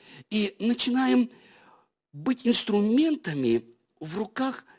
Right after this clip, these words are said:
дьявола, который использует нас для того, чтобы ударить другого человека, чтобы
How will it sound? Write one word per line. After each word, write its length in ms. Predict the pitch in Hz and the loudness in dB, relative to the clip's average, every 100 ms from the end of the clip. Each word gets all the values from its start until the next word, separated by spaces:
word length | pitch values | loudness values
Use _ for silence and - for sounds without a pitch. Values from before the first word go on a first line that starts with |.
| _ _ | _ _
дьявола, 720 | - - 277 131 95 92 85 - _ _ _ _ _ | -16 -6 -4 -4 -6 -8 -10 -14 _ _ _ _ _
который 340 | - 220 254 254 | -6 -4 -2 -4
использует 1040 | 208 - - _ 339 311 208 143 123 - | -6 -10 -12 _ 0 0 0 0 0 0
нас 240 | 139 120 - | -2 -2 -4
для 160 | - | -6
того, 240 | 151 185 220 | -4 -4 -2
чтобы 460 | - - 185 202 - 123 - _ _ | -2 -2 2 0 0 -14 -20 _ _
ударить 640 | 254 226 233 180 180 - - _ _ - | -4 0 0 0 -6 -14 -20 _ _ -10
другого 380 | 170 131 143 147 | -8 -6 -10 -8
человека, 760 | - 170 170 123 - - - _ _ _ _ _ | -10 -10 -14 -16 -16 -18 -18 _ _ _ _ _
чтобы 380 | - - 160 165 | -12 -8 -6 -6